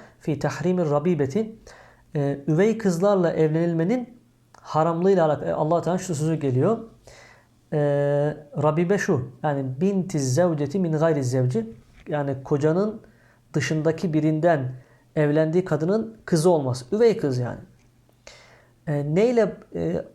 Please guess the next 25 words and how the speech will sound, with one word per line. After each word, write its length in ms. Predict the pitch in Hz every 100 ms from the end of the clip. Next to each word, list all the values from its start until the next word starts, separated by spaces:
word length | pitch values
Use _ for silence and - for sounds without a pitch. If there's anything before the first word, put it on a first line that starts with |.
| _
Allah 280 | 156 165 180
Teala 260 | 170 165 156
burada 220 | 156 127
haramlığı 520 | 156 160 151 156 139
bağlıyor? 480 | 139 143 139 165 247 - - -
Bidduhuli, 800 | 147 156 139 160 - 190 143 127
duhul 340 | 151 220 202 196 -
ifadesiyle. 800 | 120 151 139 123 127 151 127 - - _ _ _
Yani 240 | 156 151
birlikte 300 | 143 147 -
olma 160 | 185 165
ifadesiyle. 520 | 131 135 123 - 107 - _ _ - - - -
Ve 140 | 156 165
rabaibukumul 920 | 160 160 196 190 165 160 170 165 156
lati 280 | 185 185 175
fi 160 | 170
hucurikum 600 | 160 151 151 196 185 170
min 160 | 151 151
nisaikumul 640 | 147 170 175 165 156 151
lati 340 | 175 214 214 156
dehaltum 460 | 160 180 170 165
bihinne. 420 | 151 139 131 120 - _
Bak 160 | 147 135 -
ellati 560 | 151 147 180 175 143
sıfat. 500 | 127 143 151 127 -